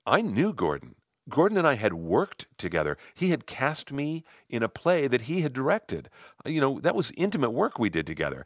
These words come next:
And I'd been in other shows there. He knew me. So my wife says to me, "Are you gonna go say hello?"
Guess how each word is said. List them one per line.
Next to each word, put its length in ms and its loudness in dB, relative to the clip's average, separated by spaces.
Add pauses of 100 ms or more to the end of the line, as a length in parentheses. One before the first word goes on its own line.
(120)
And 140 4
I'd 180 2
been 160 2
in 140 2
other 180 2
shows 320 0
there. 140 0
He 160 -4
knew 280 0
me. 300 -4 (540)
So 160 2
my 120 10
wife 260 4
says 160 0
to 80 0
me, 160 2
"Are 180 4
you 200 2
gonna 140 4
go 140 2
say 160 2
hello?" 420 4